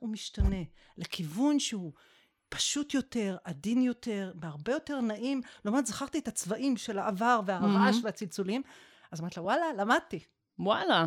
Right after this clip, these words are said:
Speaker 1: כן.
Speaker 2: אז מה ראית בעצם? מה, קווים
Speaker 1: ראיתי,
Speaker 2: דקים יותר?
Speaker 1: ראיתי שזה בהרבה יותר מתחבר לאנשים. זאת אומרת, אני מבינה מה היא רצתה להגיד באיורים, בשפה החזותית.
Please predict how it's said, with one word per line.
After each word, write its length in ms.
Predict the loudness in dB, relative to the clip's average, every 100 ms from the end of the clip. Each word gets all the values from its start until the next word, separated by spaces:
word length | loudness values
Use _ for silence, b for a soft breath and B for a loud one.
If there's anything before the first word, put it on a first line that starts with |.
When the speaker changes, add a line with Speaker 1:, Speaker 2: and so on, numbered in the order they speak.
| 2
Speaker 1:
כן. 180 | -2 -2 -4 -10 -2
Speaker 2:
אז 140 | 0 4
מה 120 | 4
ראית 400 | 4 2 -2 0
בעצם? 280 | 0 0 0
מה, 140 | 0
קווים 220 | 2 2 6 6
Speaker 1:
ראיתי, 60 | 6
Speaker 2:
דקים 300 | 6 6 6
יותר? 220 | 6 6
Speaker 1:
ראיתי 580 | 8 6 6 6 6 2 b b b
שזה 280 | -4 -2
בהרבה 240 | 0 2 0
יותר 400 | -2 -2 -2 -4 -10 _ _ _ _ -6
מתחבר 480 | -4 -2 0 0 0
לאנשים. 540 | 0 0 -2 -2 -2
זאת 60 | 0
אומרת, 140 | 0
אני 140 | 0 0
מבינה 300 | 2 2 2
מה 60 | 2
היא 80 | 0
רצתה 240 | 0 2
להגיד 320 | 4 4 0 -2 -6 -6 -4 -4 B B
באיורים, 420 | -2 0 2 2 0
בשפה 280 | -4 -4 -4
החזותית. 520 | -4 -8 -4 -6